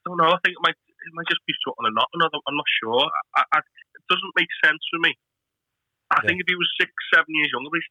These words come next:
Speaker 1: thirty, thirty-one now, isn't he? And I just, I know it's only twenty-five million, and you'd rather take him away from a rival, but, um, apparently he's only played about twenty, twenty odd times this year 'cause he's proper injury prone and that.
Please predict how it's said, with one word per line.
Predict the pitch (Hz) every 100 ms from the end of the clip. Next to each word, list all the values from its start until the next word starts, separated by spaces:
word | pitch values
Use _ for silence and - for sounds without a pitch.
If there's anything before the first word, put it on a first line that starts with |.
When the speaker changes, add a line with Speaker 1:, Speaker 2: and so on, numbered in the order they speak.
| -
Speaker 1:
thirty, | 139 160 170 180
thirty-one | - 151 139 127 117 139
now, | 151
isn't | 120 120
he? | 147 135 131
And | 127 _ _ _ _ _ _ _ _ _ _ -
I | - -
just, | 127 - - _ _ _ _
I | -
know | 170 165
it's | - _ _ -
only | 135 135 131 -
twenty-five | 123 120 - 110 113
million, | 107 107 113
and | 120
you'd | 113 110
rather | 107 107 -
take | 101
him | 107
away | 104 101
from | 104 98
a |
rival, | 95 95 98 110 127 113
but, | 113 - _ _ _ _ -
um, | 110 113 113 -
apparently | - 127 127
he's | 160
only | 165 -
played | 110
about | 113 147 - 143
twenty, | 139 139 _ _ _ _ -
twenty | 131 131
odd | 127 _
times | 127 131 123
this | 120 -
year | 104 117
'cause | - -
he's | - - -
proper | 110 101
injury | 98 101 127 120
prone | 135 135 135
and | 139
that. | 139